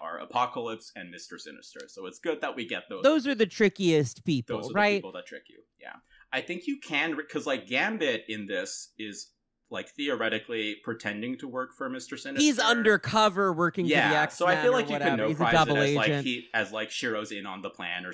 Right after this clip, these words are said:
Speaker 2: Well,
Speaker 1: something,
Speaker 2: also,
Speaker 1: but, like,
Speaker 2: like,
Speaker 1: we don't have to worry
Speaker 2: Apocalypse
Speaker 1: about it too
Speaker 2: literally
Speaker 1: much.
Speaker 2: brainwashed him, and we saw that. So,
Speaker 1: Yeah.
Speaker 2: like, it's fine. Literally, don't worry about it, because the next time he turns up, it's in Uncanny
Speaker 1: <laughs>
Speaker 2: Avengers, where
Speaker 1: It
Speaker 2: he's just
Speaker 1: sure
Speaker 2: back,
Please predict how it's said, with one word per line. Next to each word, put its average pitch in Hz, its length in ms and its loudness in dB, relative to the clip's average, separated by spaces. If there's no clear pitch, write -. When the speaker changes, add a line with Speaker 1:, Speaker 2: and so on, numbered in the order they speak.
Speaker 2:
Well, 302 180 6
Speaker 1:
something, 277 180 6
Speaker 2:
also, 302 240 6
Speaker 1:
but, 277 60 6
like, 269 80 2
Speaker 2:
like, 247 160 6
Speaker 1:
we 247 60 -4
don't 208 100 -4
have 214 80 2
to 220 60 -4
worry 262 100 6
Speaker 2:
Apocalypse 262 380 4
Speaker 1:
about 180 60 -4
it - 20 -2
too 185 40 2
Speaker 2:
literally 185 440 8
Speaker 1:
much. 170 80 4
Speaker 2:
brainwashed 165 720 2
him, 190 200 0
and 165 100 -2
we 143 120 -2
saw 143 360 -2
that. 185 440 -2
So, 240 60 -12
Speaker 1:
Yeah. 175 40 0
Speaker 2:
like, 165 300 0
it's 220 200 -4
fine. 143 220 0
Literally, 285 760 2
don't 202 280 6
worry 220 260 6
about 165 240 4
it, 147 60 -2
because 143 220 -10
the 165 100 -8
next 254 240 -4
time 226 140 -2
he 190 80 -2
turns 165 280 -4
up, 151 300 0
it's 180 180 -4
in 180 120 -4
Uncanny 165 480 0
Speaker 1:
<laughs> 151 40 0
Speaker 2:
Avengers, 180 720 2
where 196 160 2
Speaker 1:
It 208 80 0
Speaker 2:
he's 226 140 -4
just 220 180 -6
Speaker 1:
sure 127 220 -14
Speaker 2:
back, 262 340 6